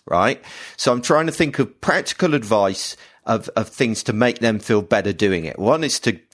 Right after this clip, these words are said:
gamify it and not to fret over it and to treat it like a game. But the other thing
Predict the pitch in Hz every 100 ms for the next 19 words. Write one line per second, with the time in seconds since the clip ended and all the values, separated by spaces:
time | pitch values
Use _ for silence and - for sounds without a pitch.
0 | _ - 117 98 87 - 87 82 95 -
1 | - 98 104 120 - - 95 - 113 -
2 | 101 90 87 87 71 110 - 98 95 107
3 | - 123 120 - - 85 87 85 82 87
4 | - - - 139 120 135 175 226 - 147
5 | 120 101